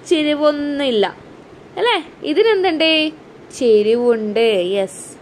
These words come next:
എസ് പോലെ. ഭ, ഭ. ഓക്കെ, ഒരിക്കൽ കൂടി കാണിച്ചു തരാം. ഭ. ഓക്കെ, നിങ്ങൾ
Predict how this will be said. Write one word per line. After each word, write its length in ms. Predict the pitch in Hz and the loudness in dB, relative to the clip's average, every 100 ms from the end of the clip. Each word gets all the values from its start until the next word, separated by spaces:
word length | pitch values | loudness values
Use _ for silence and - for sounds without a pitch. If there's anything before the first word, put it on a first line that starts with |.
| - - - - - - - - - - - - - - - | -20 -20 -20 -20 -20 -20 -20 -20 -20 -20 -20 -20 -20 -16 -8
എസ് 200 | 277 - 247 | -6 -6 -2
പോലെ. 520 | 254 233 214 202 190 - - - - - - - - - - - - - - - 185 | 0 2 0 0 -2 -6 -12 -20 -20 -20 -20 -20 -20 -20 -20 -20 -20 -20 -18 -12 -6
ഭ, 20 | 269 277 220 - - - - - - - - 190 | 0 2 0 -4 -14 -20 -20 -20 -20 -20 -16 -10
ഭ. 20 | 254 254 254 220 - - - - - | -6 0 0 0 -4 -14 -20 -14 -6
ഓക്കെ, 260 | 262 - 330 440 | -4 0 0 2
ഒരിക്കൽ 300 | 294 214 196 214 | 2 0 -4 -4
കൂടി 240 | 220 220 233 | -2 -2 -2
കാണിച്ചു 380 | 220 190 190 208 196 | -6 -6 -8 -8 -6
തരാം. 280 | 185 233 392 - - - - - - - - - - - - - - - - - - - - - - - - - - - - - - - - - - - - - - - - - - 190 185 | -2 -2 -4 -8 -20 -20 -20 -20 -20 -20 -20 -20 -20 -20 -20 -20 -20 -20 -20 -20 -20 -20 -20 -20 -20 -20 -20 -20 -20 -20 -20 -20 -20 -20 -20 -20 -20 -20 -20 -20 -20 -20 -20 -20 -18 -12 -6
ഭ. 20 | 247 262 233 175 - - - - - - - 302 | -2 0 0 -4 -12 -20 -20 -20 -20 -18 -4 -4
ഓക്കെ, 300 | 311 370 330 330 - - - | 0 2 2 0 -8 -20 -6
നിങ്ങൾ 180 | 330 | -2